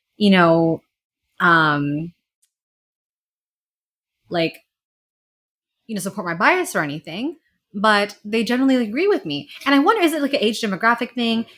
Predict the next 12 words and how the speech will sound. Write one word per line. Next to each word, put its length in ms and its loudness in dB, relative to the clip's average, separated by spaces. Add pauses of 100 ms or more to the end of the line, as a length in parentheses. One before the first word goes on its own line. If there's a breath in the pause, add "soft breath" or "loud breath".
Is 160 0
it 140 2
because 540 -2 (260 soft breath)
if 140 -4
there's 140 -2
a 20 -8
difference 260 -4
between 240 0
Gen 220 2
X 500 2
and, 580 2
uh, 600 0